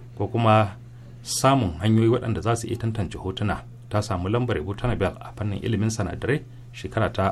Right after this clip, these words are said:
alif ɗaya tara da sittin da hudu. Daga cikin muhimman abubuwan da ta gano akwai tantance tsarin ƙwayoyin halittar insulin da kuma vitamin B twelve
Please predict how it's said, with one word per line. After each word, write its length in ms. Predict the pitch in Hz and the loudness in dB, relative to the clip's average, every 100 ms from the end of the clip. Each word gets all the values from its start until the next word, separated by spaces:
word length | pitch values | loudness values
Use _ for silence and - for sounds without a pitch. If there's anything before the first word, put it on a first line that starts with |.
| - | 2
alif 180 | 120 113 | 0 0
ɗaya 160 | 92 87 | -2 0
tara 180 | 135 | 0
da 160 | 113 78 | 0 -2
sittin 360 | - - - 127 | -4 -6 -2 0
da 80 | 101 | 0
hudu. 320 | - - - - - - - - - - | -2 -8 -8 -12 -18 -18 -18 -18 -18 -4
Daga 140 | - 110 | 0 2
cikin 160 | - 202 | 4 4
muhimman 280 | 170 143 | 4 0
abubuwan 320 | - 147 156 143 | -2 -2 0 2
da 120 | 98 | 2
ta 80 | 104 | 2
gano 300 | 113 120 117 - | 2 2 0 -6
akwai 360 | - - 135 135 | -2 4 4 4
tantance 500 | 156 156 127 - 85 | 0 0 -2 0 -4
tsarin 360 | - 110 120 95 | 0 0 0 0
ƙwayoyin 300 | 123 120 120 | -2 0 0
halittar 560 | 104 127 127 127 120 113 - | 2 0 2 2 2 0 -6
insulin 480 | - - 95 98 73 - - - - - - | -8 -2 2 0 -2 -10 -16 -16 -18 -18 -10
da 80 | - | -8
kuma 540 | - 110 113 110 113 110 - - - - | -2 2 6 6 4 0 -12 -18 -18 -2
vitamin 520 | 110 120 - 104 107 85 | 2 2 2 2 2 2
B 220 | - 123 123 | 2 2 2
twelve 420 | - 101 - | 2 2 2